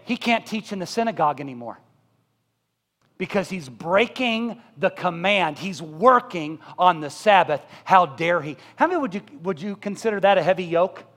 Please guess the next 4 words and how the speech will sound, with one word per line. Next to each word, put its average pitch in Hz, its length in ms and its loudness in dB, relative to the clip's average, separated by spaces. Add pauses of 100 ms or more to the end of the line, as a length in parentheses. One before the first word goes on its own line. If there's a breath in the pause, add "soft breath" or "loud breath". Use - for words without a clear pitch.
(800)
That's 240 180 0
a 196 80 4
legalistic 180 1120 -2
yoke. 147 480 0